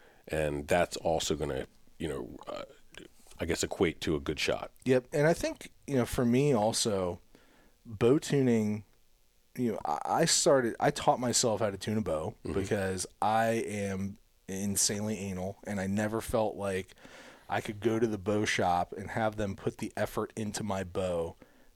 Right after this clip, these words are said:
Speaker 2: that I wanted for it to, to run at that optimal level, right?
Speaker 1: Mm-hmm.
Speaker 2: I mean, I'm looking to have a Formula One race car. You're not taking that to Jiffy Lube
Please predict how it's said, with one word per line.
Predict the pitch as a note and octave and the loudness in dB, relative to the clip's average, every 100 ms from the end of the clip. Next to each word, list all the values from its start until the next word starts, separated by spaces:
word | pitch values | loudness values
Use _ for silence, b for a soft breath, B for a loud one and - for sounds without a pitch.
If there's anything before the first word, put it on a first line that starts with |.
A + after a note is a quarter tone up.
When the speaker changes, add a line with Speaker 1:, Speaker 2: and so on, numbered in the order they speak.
| _ | _
Speaker 2:
that | G#2+ G2+ - | -2 -2 0
I | G2+ A#2 | 0 2
wanted | G#2 F#2 F#2 F2+ | 0 0 -2 -6
for | - G#2 | -6 -4
it | - | -2
to, | F2 F2 - | -4 -6 -8
to | - | -6
run | F2+ G2+ G2 F#2+ F#2+ - _ _ G2+ | -2 0 0 0 -4 -10 _ _ -2
at | G2 - - | 0 -2 -2
that | E2+ C#2 - _ _ _ - - | -2 -2 -6 _ _ _ -8 0
optimal | G2+ - G2+ F#2 E2+ | 0 0 -6 -6 -4
level, | E2 D2+ - | -6 -8 -6
right? | F2+ F#2+ | -4 -2
Speaker 1:
Mm-hmm. | D#2+ | 0
Speaker 2:
I | |
mean, | F#2+ G2+ | 0 0
I'm | C3 D3 | 2 4
looking | D3 C3+ A2+ | 2 2 -2
to | |
have | G2 G2+ G2+ F#2+ F#2 - - _ _ _ _ _ - - | 0 0 2 0 -6 -14 -20 _ _ _ _ _ -20 -4
a | A2 F#2+ | -2 0
Formula | - B2 B2 A#2 | 2 4 4 4
One | A2+ A2+ G#2 | 6 4 2
race | G2+ A2 - | 0 0 0
car. | - F2+ E2 E2+ B B B B | -2 -2 -2 -6 B B B B
You're | - A#2 | -2 2
not | A2+ | 2
taking | - A2+ A2 | 0 -2 -2
that | G2+ F#2 | -2 -4
to | F2 | -8
Jiffy | F2+ - | -10 -10
Lube | D#2 D2 | -12 -14